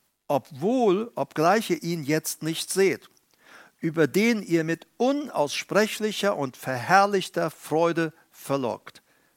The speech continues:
frohlockt. So erlangt ihr das Ziel des Glaubens, die Errettung eurer Seelen.“ So, dieser Vers hier, Vers acht,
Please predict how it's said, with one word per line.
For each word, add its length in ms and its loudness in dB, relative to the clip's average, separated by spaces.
frohlockt. 520 -2
So 320 0
erlangt 500 2
ihr 120 -2
das 260 -4
Ziel 260 -4
des 240 -2
Glaubens, 480 0
die 80 -8
Errettung 320 -6
eurer 220 -6
Seelen.“ 400 -8
So, 260 4
dieser 300 0
Vers 420 2
hier, 180 2
Vers 360 -4
acht, 460 -2